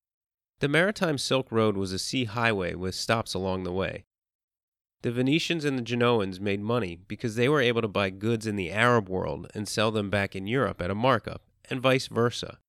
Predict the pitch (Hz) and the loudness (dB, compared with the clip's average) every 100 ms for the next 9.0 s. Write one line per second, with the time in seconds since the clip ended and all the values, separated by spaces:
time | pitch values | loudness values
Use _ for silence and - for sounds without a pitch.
0 | _ _ _ - 90 95 107 117 - 123 | _ _ _ -6 0 2 4 2 -2 -2
1 | 117 - 110 110 107 120 110 113 113 117 | -2 -2 -6 -6 -4 -2 0 0 -2 -4
2 | 107 110 110 107 110 151 147 - 92 - | 0 0 0 0 2 2 0 -4 -4 -8
3 | _ _ _ _ 101 98 120 127 127 - | _ _ _ _ -4 0 4 4 2 0
4 | 123 113 113 107 98 107 113 104 - 101 | 0 0 -2 -2 2 4 4 2 -4 -4
5 | 107 101 110 - 151 170 139 95 - _ | -2 -2 -6 0 4 4 2 -2 -4 _
6 | _ _ - 110 104 - 120 127 131 113 | _ _ -4 0 0 2 2 2 0 2
7 | 110 107 107 - 104 104 101 95 101 113 | 0 0 -6 -6 -6 -4 -6 -10 -6 -2
8 | 131 113 95 95 - - - 127 104 | 0 0 -2 -6 -14 -14 0 2 2